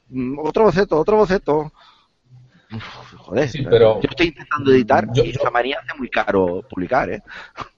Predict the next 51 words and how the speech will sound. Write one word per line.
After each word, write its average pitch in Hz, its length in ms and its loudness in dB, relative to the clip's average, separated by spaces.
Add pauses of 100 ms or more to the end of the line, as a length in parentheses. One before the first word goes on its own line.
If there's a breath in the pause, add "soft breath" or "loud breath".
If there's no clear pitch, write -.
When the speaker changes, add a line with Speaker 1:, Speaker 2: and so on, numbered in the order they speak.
(340)
Speaker 2:
Yo 123 200 0
te 156 80 4
hago 147 120 4
un 127 60 0
debate, 95 640 2
Carlos, - 340 -6
que, 95 240 -2
mm, 90 340 -10 (300)
realmente 127 380 0
los 120 140 0
nuevos 127 180 2
juegos 143 360 0
no 107 160 -2
están 123 220 -2
para, 110 160 0
hechos 120 200 -8
para 98 160 2
nosotros, 95 500 -6
que 95 100 -10
ya 98 100 -2
somos 101 840 2
dinosaurios 101 500 0
del 92 140 -2
rol. 127 380 -2 (400)
Están - 240 -4
hechos 127 160 -6
para 120 160 2
las 104 100 2
nuevas 104 220 0
generaciones 110 760 -4
y, 95 340 -10
y 95 120 -6
a 95 40 2
lo 95 100 0
mejor 117 260 0
su 113 120 -10
forma 110 220 -2
de 107 60 -2
entender 110 320 -2
el 104 100 0
rol 117 300 2
es 123 80 -6
distinta, 113 380 -12 (120)
es - 100 -18
así, - 240 -12 (240)
¿no? - 80 -14 (220)
Speaker 1:
Ya, 101 420 4
pero 95 160 4
Speaker 2:
Ya. - 20 2
Speaker 1:
es - 60 0
como 117 560 0